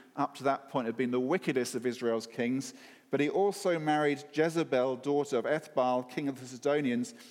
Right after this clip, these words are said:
and began to serve Baal and worship him. There was never anyone like Ahab who sold himself to do evil in the eyes of the Lord.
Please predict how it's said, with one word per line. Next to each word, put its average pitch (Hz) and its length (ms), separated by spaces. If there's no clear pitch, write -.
and 139 140
began 170 320
to 190 100
serve 160 400
Baal 147 300
and 143 100
worship 156 400
him. 104 220
There 147 140
was 156 180
never 175 240
anyone 180 560
like 143 320
Ahab 127 440
who 131 120
sold 175 560
himself 147 640
to - 80
do 131 240
evil 147 520
in 120 100
the 123 160
eyes 139 320
of 120 80
the 135 100
Lord. 123 380